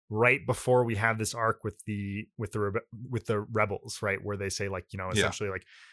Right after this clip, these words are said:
Speaker 1: "Die for your queen," right?
Speaker 2: Yeah.
Speaker 1: <laughs> "That's how you can have meaning." And it's like, "That's how you can be human." And it's like, "Well, bees do it," right? <laughs>
Speaker 2: Yeah.
Speaker 1: Um, and so I, I love that Denis Villeneuve decided to use these, like, you know, mindless insects,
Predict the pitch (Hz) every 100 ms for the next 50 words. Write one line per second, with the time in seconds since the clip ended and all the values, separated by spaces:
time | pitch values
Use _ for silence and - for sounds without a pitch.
0 | _ _ 113 110 104 - 107 92 - 117
1 | 90 101 _ _ - _ _ _ - 104
2 | 110 - 131 - - 117 196 - - -
3 | - - - 123 107 120 113 117 110 117
4 | 123 101 101 104 - 110 120 123 117 120
5 | 120 113 110 90 127 107 95 90 - 101
6 | 101 92 107 104 90 90 98 98 98 139
7 | 110 - - _ _ _ - - - -
8 | 120 104 80 131 123 113 101 113 - -
9 | - - 127 123 120 143 127 120 113 -
10 | 131 123 127 123 131 120 104 117 113 107
11 | 110 101 107 104 - 101 92 104 101 82
12 | _ _ - 113 107 104 98 101 95 95
13 | 92 - - 107 90 87 90 90 98 98
14 | - 104 113 - 101 113 -